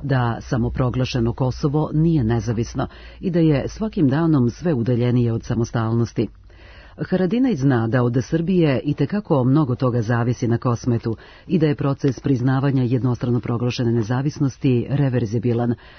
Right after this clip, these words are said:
jer mnoge države se danas kaju zbog toga što su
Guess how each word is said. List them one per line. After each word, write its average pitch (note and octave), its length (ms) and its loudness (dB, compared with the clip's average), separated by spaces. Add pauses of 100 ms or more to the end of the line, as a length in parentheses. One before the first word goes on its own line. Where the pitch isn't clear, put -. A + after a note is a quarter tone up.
(100)
jer D3 180 2
mnoge F#3+ 280 2
države B2 400 0
se C3+ 160 -2
danas C#3 420 0
kaju D3+ 340 -2
zbog G#2+ 260 -4
toga C3 240 0
što B2 200 -4
su C3 220 -2